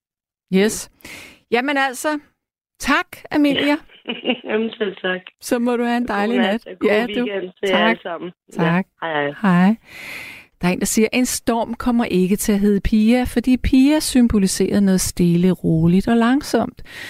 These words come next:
Speaker 1: Du kender det fra italienske ord piattissimo, der betyder langsomt tempo.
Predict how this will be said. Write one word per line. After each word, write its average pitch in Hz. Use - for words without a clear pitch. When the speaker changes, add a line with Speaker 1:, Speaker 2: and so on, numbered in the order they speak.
Speaker 1:
Du 156
kender 160
det 165
fra -
italienske 180
ord 180
piattissimo, 190
der 185
betyder -
langsomt 151
tempo. 277